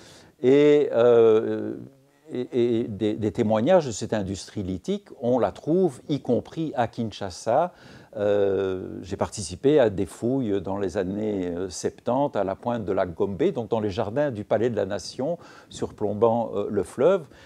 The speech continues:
Et on a des outils et des témoignages de cette époque. Et on voit aussi sur la carte,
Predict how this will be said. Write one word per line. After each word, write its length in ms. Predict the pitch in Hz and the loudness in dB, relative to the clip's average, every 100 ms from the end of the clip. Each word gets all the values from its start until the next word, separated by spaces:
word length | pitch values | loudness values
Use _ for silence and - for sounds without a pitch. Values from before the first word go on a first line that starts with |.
| - - | -16 -6
Et 80 | |
on 140 | 101 107 | -4 0
a 120 | 139 | 0
des 280 | 104 92 98 | 0 -6 -8
outils 300 | 90 - 160 | -10 -4 -2
et 40 | |
des 140 | 101 98 | -2 -2
témoignages 520 | 107 98 101 143 113 | -2 -2 0 -2 -2
de 60 | |
cette 260 | 95 101 92 | -8 -10 -8
époque. 300 | 92 180 180 | 0 0 2
Et 100 | 143 | 0
on 120 | 127 | 2
voit 300 | 104 113 208 | 2 4 6
aussi 280 | 170 - 180 | 6 2 -10
sur 180 | - 110 | -6 -2
la 120 | 98 | -2
carte, 320 | 95 160 170 | -2 -4 -4